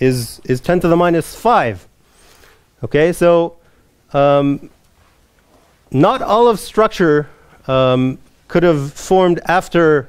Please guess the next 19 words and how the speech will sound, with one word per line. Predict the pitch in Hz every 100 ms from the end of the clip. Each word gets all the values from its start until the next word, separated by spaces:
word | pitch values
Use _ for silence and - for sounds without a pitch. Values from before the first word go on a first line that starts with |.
| _
uh, | 135 123
recombination. | 120 135 135 123 120 113 - 90 - _ _ - _ _ _ -
Okay, | - 151
s-, | 139 - - _ _ _ _ _ _ _ -
structure | - 190 208 214
formation | 185 180 180 180 165
needed | 196 165
a |
head | 127 170 151
start. | - 160 120 - - _ _ _ _ _ -
And | 135
in |
order | 202 202
to | 175
do | 190
that, | 196 202 185 -
you | 143
need | 147 175 170 143 - _ _ _ _ _ _ -
matter | 143 190 233 269 269